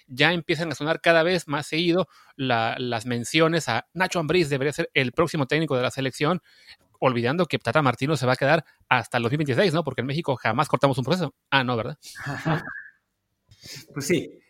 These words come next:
Speaker 2: no, no, la verdad es que el, el Penacho Ambriz, sin duda,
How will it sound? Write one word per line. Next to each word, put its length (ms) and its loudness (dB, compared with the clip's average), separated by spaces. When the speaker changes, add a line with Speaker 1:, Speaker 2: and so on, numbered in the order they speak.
Speaker 2:
no, 220 2
no, 240 8
la 80 6
verdad 160 10
es 60 4
que 80 0
el, 520 0
el 360 -4
Penacho 340 2
Ambriz, 260 2
sin 140 -2
duda, 340 4